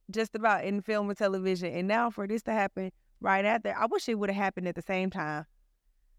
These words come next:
So we could have just negotiated everything, got better contracts, and been moving forward. But when it comes to, like, finding that formula, like you said, for me,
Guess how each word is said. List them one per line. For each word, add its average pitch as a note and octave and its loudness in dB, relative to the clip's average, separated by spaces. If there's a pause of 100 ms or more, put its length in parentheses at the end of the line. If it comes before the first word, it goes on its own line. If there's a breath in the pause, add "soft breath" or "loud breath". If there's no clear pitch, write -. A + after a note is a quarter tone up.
(200)
So G3 6
we G#3+ 2
could G#3 2
have F3+ 2
just F3+ 2
negotiated F#3+ 2
everything, G3 0
got F3+ 2
better F#3+ 2
contracts, F#3 2
and F3 0
been F3 0
moving F3+ -2
forward. E3+ -2 (320)
But F#3 2
when G3+ 0
it G3+ 0
comes A3+ 0
to, G#3+ -2
like, F#3 2
finding G3+ 0
that F3 -2
formula, G3+ 0 (500)
like G3 4
you G3+ -2
said, A3 0
for F#3+ -4
me, A#3 0